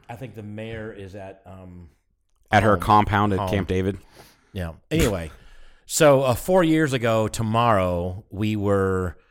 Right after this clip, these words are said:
Speaker 1: uh, watching the inauguration.
Speaker 2: Drinking Jameson.
Speaker 1: Everybody knows I'm not a Trump fan. I don't give a fuck. But I was hoping he would do okay. And for a lot of people, he did okay. He
Speaker 2: Yeah,
Speaker 1: thought he was
Speaker 2: wha-,
Speaker 1: awesome,
Speaker 2: once
Speaker 1: but I
Speaker 2: the election was settled, we all just were like, "All right, well, now it's just time to kinda, you gotta kinda root for him."
Speaker 1: So we were at my house with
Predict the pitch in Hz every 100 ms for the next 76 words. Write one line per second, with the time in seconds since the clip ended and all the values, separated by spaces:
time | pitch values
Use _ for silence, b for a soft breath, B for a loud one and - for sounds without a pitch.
0 | _ _ _ _ - 95 92 90 87 87
1 | 98 120 - 104 101 101 104 98 101 107
2 | 110 87 87 92 - - - 120 131 123
3 | 110 113 101 240 - 196 165 156 139 131
4 | 113 123 110 117 139 147 120 101 104 -
5 | 147 156 143 190 180 156 123 117 113 110
6 | 92 73 65 - b b - 127 - 143
7 | 156 131 123 120 143 107 104 104 170 160
8 | 170 117 120 135 185 196 190 151 131 127
9 | - 139 120 104 98 - 104 101 104 98
10 | 104 104 98 98 104 95 90 127 151 113
11 | 113 104 110 - 107 110 113 101 - 110
12 | 104 101 104 117 131 135 123 123 143 -
13 | 90 87 90 - 160 151 123 151 147 123
14 | 127 131 - 107 101